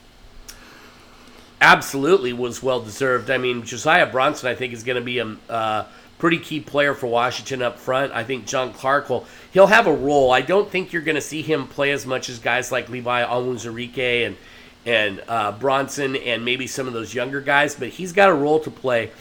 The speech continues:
And considering where he came from to where he is right now, I, you know, this, this kid has put in a ton of work. He's a lunch pail guy.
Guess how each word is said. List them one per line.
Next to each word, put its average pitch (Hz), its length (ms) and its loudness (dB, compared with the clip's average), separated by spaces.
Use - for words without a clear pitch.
And 143 120 -2
considering 214 560 -2
where 165 120 2
he 131 80 -2
came 139 400 -4
from 202 400 4
to 147 80 -6
where 143 200 2
he 127 160 0
is 147 160 -2
right 131 220 0
now, 147 380 2
I, - 420 2
you 165 120 0
know, 156 220 4
this, 147 220 -6
this 160 280 -6
kid 185 260 4
has 165 160 0
put 151 200 0
in 135 100 0
a 113 80 -4
ton 165 300 0
of 165 80 4
work. 151 240 0
He's 131 180 -6
a 113 60 -8
lunch 143 360 -2
pail 156 220 2
guy. 139 400 4